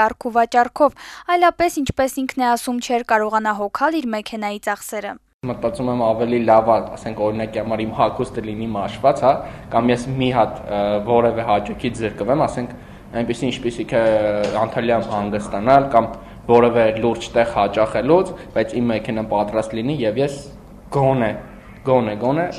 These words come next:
Speaker 2: մասնակցեմ արտաճանապարհային ավտոմրցարշավի։
Speaker 1: Առաջիկա մրցույթ փառատոնին մեկ մեքենան մոտավոր հաշվարկով կծախսի հազար ամն դոլար, ասում է Ադրենալին էքստրեմալ սպորտաձևերի ֆեդերացիայի նախագահ Արտաշես Ստեփանյանը,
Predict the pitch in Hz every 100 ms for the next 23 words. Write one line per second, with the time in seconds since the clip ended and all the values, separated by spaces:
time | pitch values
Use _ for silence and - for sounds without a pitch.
0 | - 107 113 113 107 104 147 156 - -
1 | 92 90 113 120 113 120 113 107 113 135
2 | 104 - 127 101 - 107 - 101 95 -
3 | - - - - 277 277 - - 320 302
4 | 294 - 311 - 285 285 285 302 339 277
5 | 240 233 226 220 - 247 277 339 247 247
6 | 233 269 240 226 - 220 - 254 - 247
7 | 220 208 - 277 226 208 240 247 220 220
8 | 226 233 233 254 226 208 - 226 214 214
9 | 220 226 233 233 214 - 226 220 220 -
10 | 208 - 208 202 214 226 240 220 208 208
11 | 208 214 214 226 240 254 208 - 226 -
12 | 208 - 226 - 233 226 247 247 240